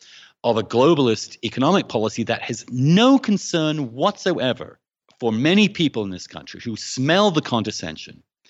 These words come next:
and who rightly are repelled by it. And, and my view is that if the elites don't hear this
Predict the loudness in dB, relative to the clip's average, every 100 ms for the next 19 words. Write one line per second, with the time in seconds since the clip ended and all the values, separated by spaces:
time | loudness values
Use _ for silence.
0 | _ _ -6 -4 -2 -2 0 2 2 2
1 | 0 0 -2 -10 _ _ _ _ -4 -2
2 | -4 -4 -2 0 -2 -6 -10 -12 -18 -20
3 | _ _ _ _ _ -8 -4 -2 -2 -4
4 | -10 _ -2 0 0 2 4 6 4 2
5 | -2 4 6 6 2 -2 -4 0 2 2
6 | 2 0 0 2 2 0 0 2 4 4
7 | 0 -2